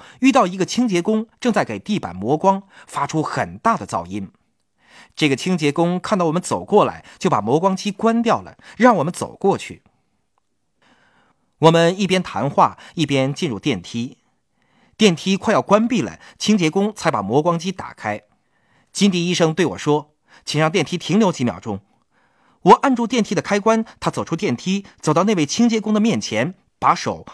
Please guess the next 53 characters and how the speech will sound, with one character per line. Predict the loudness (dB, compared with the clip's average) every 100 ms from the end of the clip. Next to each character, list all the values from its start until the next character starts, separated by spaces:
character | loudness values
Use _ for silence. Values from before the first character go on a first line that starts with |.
| -6
放 | -2 -2
在 | -2
他 | -6
的 |
手 | -8 -8 -8
臂 | -4 -4
上 | -4
说 | -6 -2 -4 -6 _ _ _ _ _ _ _
，“非 | -4 -2 -2
常 | -2
感 | -4 -4
谢 | -2 -2
你， | -2 -6 _ _ _
我 | 0
真 | 2 2
的 | 0
感 | 0 -2
谢 | 0
你 | 0
的 | -2
好 | -6 -12
意。” | -10 -12 -12 _ _ _ _ _ -10 0
然 | 0
后 | 2 0 0
回 | -2
到 | -4
电 | -6 -8
梯 | -8 -8
里。 | -10 -14 _ _ _ -14 -6
他 | -2
这 | 0 0
么 |
做 | 0 0 -2 -2
完 | 0 0
全 | 0 -2
不 | -2
是 | -6
假 | -4 -4 -4
装 | 0 0 0
出 | -4
来 | -6
的。 | -8 -20 _ _ _ _ _ _ _ _ _ _ _ _ _
这 | -6
是 | -2
一 | -2 0
个 | 2 2 0 -6 _ _ 0
多 | 2
么 | 2
简 | 0 -6 -6
单 | -4 -2
的 |
动 | -2 -2 -4
作， | -8 -18